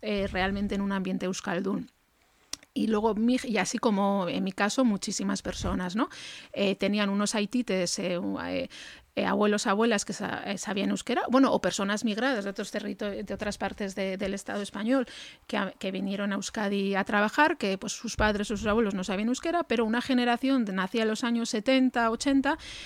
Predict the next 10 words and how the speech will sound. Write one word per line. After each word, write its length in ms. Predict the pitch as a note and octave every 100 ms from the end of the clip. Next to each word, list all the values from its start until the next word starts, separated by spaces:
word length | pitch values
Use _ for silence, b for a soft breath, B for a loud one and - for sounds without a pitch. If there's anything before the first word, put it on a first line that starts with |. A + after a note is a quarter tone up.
| B B
que 160 | - A3
sí 300 | - - A#3
ya 320 | G#3+ C#4 C#4+ -
empezaba 540 | G#3+ G#3 - B3+ B3+
la 180 | C4 C#4
posibilidad 760 | B3 - A3 A3 A3+ B3 B3 - C4
de 160 | G3
estudiar 340 | G#3+ - G#3+ G#3
en 80 | G#3+
euskera. 460 | G3 - F#3+ F#3+